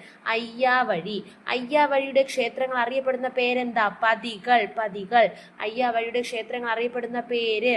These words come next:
പതികൾ. ആദ്യത്തെ പതി സ്ഥാപിച്ച സ്ഥലം സോമിത്തോപ്പ്. ആദ്യത്തെ പതി സ്ഥാപിച്ച സ്ഥലം സോമിത്തോപ്പ്. പ്രധാനപ്പെട്ട അഞ്ച് പതികൾ സോമിത്തോപ്പ് പതി, മുട്ടപ്പതി,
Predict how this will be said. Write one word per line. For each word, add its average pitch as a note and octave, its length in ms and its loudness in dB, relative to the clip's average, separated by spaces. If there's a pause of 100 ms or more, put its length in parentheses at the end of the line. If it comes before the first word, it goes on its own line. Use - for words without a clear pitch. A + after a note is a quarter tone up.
(160)
പതികൾ. A3 540 2 (340)
ആദ്യത്തെ D#4 680 0
പതി A#3 200 -4
സ്ഥാപിച്ച B3 580 -2
സ്ഥലം A3 460 -4
സോമിത്തോപ്പ്. G#3+ 1000 -4
ആദ്യത്തെ G#3 520 -6
പതി G#3 180 -10
സ്ഥാപിച്ച G#3+ 500 -8
സ്ഥലം A3 380 -4 (120)
സോമിത്തോപ്പ്. G3+ 720 -6 (440)
പ്രധാനപ്പെട്ട C#4+ 680 0
അഞ്ച് A#3+ 480 -4
പതികൾ G3 440 -4
സോമിത്തോപ്പ് A3+ 760 -6
പതി, A3+ 260 -4
മുട്ടപ്പതി, B3 760 -6